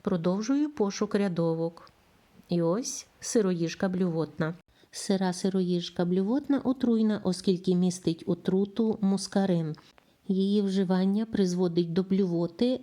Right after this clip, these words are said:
та інших розладів кишково-шлункового тракту. Тому сироїжки з яскраво червоним забарвленням шапинки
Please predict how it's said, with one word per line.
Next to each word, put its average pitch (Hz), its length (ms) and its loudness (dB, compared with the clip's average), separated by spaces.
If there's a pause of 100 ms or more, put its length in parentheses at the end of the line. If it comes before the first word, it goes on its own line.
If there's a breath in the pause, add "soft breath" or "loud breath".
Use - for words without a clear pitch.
(120)
та 190 320 0
інших 175 440 2
розладів 202 560 0
кишково-шлункового 170 1120 -2
тракту. 156 520 -4 (640 soft breath)
Тому 190 240 2
сироїжки 180 680 0
з 175 80 -8
яскраво 175 460 0
червоним 170 520 0
забарвленням 160 680 0
шапинки 339 600 0